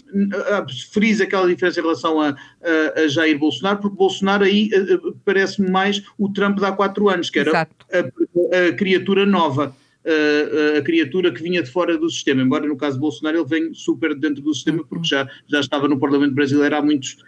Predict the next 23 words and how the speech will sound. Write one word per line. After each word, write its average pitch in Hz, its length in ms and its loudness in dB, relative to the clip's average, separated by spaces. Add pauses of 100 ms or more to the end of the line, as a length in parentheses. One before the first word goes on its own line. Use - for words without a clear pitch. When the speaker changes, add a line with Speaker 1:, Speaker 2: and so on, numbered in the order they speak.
(160)
Speaker 1:
há 147 140 0
muitos 151 280 0
anos, 135 200 0
mas 123 120 0
realmente 127 280 0
conseguiu 147 520 0 (180)
perfilar-se 147 540 0
como 156 260 0
outsider 165 540 -2
e, 151 60 -4
e 131 340 -2
isso 127 160 -2
ajudou 139 360 2
a 143 60 2
ganhar, 147 440 0 (280)
eh, 139 360 2
as 135 100 0
eleições 139 460 0
contra 151 320 0
o 147 60 0
P 156 140 0
T. 135 260 -4 (280)
Aqui 185 540 0